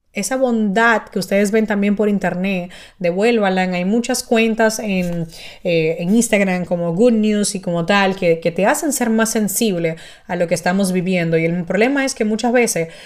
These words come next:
"Ah, sí, sí, vamos a donar", pero no estamos donando a la gente más cercana a nosotros, a la gente que nos donó su vida, sus momentos, que se sacrificó por nosotros. Entonces, por eso yo a mi mamá le digo, "Es que tú eres mi reina. O sea, yo te voy a hacer como una reina siempre. ¿Qué es lo que tú quieres?".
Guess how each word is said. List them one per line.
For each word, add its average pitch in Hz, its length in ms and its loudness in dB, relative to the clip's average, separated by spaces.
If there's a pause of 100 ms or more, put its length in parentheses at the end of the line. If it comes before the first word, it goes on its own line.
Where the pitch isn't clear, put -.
(160)
"Ah, 277 160 0
sí, 302 160 -2
sí, 254 160 2
vamos 233 280 2
a 277 120 0
donar", 196 600 0
pero 180 160 -2
no 190 80 0
estamos 220 360 0
donando 196 400 0
a 175 60 4
la 160 100 2
gente 180 340 0
más 170 240 0
cercana 180 380 0
a - 20 0
nosotros, 165 380 0
a 151 40 2
la 151 120 2
gente 196 240 2
que 226 100 0
nos 170 180 0
donó 185 380 2 (360)
su - 180 -2
vida, 208 480 4
sus 190 200 -4
momentos, 196 840 2
que 175 140 -2
se 175 100 -2
sacrificó 175 640 0
por 185 200 0
nosotros. 160 440 -2
Entonces, 170 380 2
por 185 160 2
eso 208 200 -2
yo 240 140 4
a 240 40 4
mi 247 120 0
mamá 208 220 -2
le 220 80 2
digo, 220 140 2
"Es 214 80 -2
que 226 80 -4
tú 240 100 -2
eres 262 140 2
mi 208 160 0
reina. 170 520 -2 (380)
O 165 80 -8
sea, 185 160 -2
yo 185 160 0
te 220 80 0
voy 240 160 4
a 233 40 2
hacer 226 200 -2
como 180 220 -2
una 208 180 0
reina 185 460 0
siempre. 170 340 -4
¿Qué 214 80 -2
es 214 60 0
lo 262 100 4
que 254 140 -6
tú 233 180 -6
quieres?". 214 600 -2